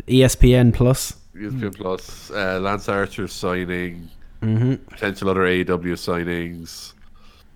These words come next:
Speaker 2: Uh, and then we went into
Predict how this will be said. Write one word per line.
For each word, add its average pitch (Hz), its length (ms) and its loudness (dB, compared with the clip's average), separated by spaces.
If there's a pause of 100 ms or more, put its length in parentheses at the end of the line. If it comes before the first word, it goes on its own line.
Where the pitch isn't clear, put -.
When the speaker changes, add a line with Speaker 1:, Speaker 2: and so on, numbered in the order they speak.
(800)
Speaker 2:
Uh, 82 680 -2
and 95 140 -4
then 98 140 2
we 92 120 -2
went 95 160 -4
into 107 640 0